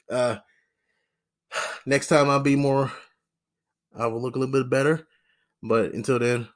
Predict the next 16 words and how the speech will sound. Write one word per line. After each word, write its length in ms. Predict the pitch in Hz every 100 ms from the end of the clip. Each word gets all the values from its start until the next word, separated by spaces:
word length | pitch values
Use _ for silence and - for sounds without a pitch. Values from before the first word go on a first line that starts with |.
| _
appreciate 380 | 123 113 120 120
it. 60 |
Thanks 160 | 117 107
for 80 | 110
listening. 420 | 113 113 110 104 - - 107
Leave 160 | 110
your 80 | 101
comments 560 | - 113 113 110 - - _ _
in, 460 | 101 104 104 101 104
on 160 | 101 104
the 120 | 101
YouTubes, 460 | 110 104 117 110 104
on 120 | 101
the 120 | 101
Instagrams. 640 | 107 - 104 107 104 107 - _ _ _ -
Um, 600 | 85 107 104 98 98 92